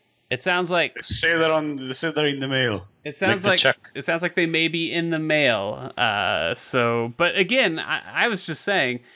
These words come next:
Speaker 1: the game went gold a while ago. Somebody was able to buy for two thousand dollars an early copy of it on eBay. So it's obviously printed and published. It seems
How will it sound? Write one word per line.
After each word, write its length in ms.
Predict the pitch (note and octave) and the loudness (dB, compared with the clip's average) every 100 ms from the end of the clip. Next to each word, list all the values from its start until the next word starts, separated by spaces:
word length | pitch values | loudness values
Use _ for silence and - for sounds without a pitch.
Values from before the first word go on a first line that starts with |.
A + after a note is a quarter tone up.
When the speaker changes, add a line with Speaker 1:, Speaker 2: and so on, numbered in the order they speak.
| - _ - | -20 _ -8
Speaker 1:
the 100 | D3 | -2
game 260 | D#3+ B3 C#4 | 2 2 2
went 240 | D#3+ C3+ | 0 0
gold 420 | D#3 F#3+ E3 B2 | 0 2 2 0
a 60 | B2 | -2
while 360 | A#2 D3 C3 G#2 | 0 2 2 -2
ago. 460 | A2 F#2 E2 C3+ _ _ | -6 -6 -6 -8 _ _
Somebody 540 | - - F#3+ G3+ F#3 | -4 2 2 2 2
was 160 | D#3+ C3 | 2 0
able 240 | D#3 D#3 | 0 0
to 100 | B2+ | -6
buy 720 | A#2+ B2+ C#3 D3+ A#2+ A#2 A2 A#2 | -2 2 4 4 4 4 2 -2
for 120 | A#2+ | -8
two 220 | - D3 | -6 -2
thousand 360 | C#3+ C#3+ C3 B2 | 2 2 2 2
dollars 540 | C3 C3+ B2 A#2 A2+ | 4 4 2 0 -4
an 180 | - B2 | -6 -4
early 340 | C3+ E3+ D#3+ | 0 0 0
copy 380 | A#2+ C3 A#2 B2+ | 0 0 0 2
of 140 | A#2+ A#2 | 2 2
it 80 | |
on 120 | A2 G#2 | -2 -2
eBay. 560 | D3+ - A#2 G#2+ A#2+ - - - _ - | -2 0 2 2 0 -4 -20 -20 _ -8
So 380 | - D3 C3+ | -2 2 2
it's 200 | C3 C#3 | 2 0
obviously 480 | D#3 G3+ F#3+ - C#3+ | 2 2 2 0 -2
printed 580 | - - F3 - E3+ C#3+ | -4 -2 0 2 2 2
and 140 | A#2+ | 0
published. 560 | A#2 E3 C3+ A#2+ - - D3 | 2 0 2 0 -2 -6 -6
It 120 | - | -4
seems 360 | - A3+ E3 | 0 0 0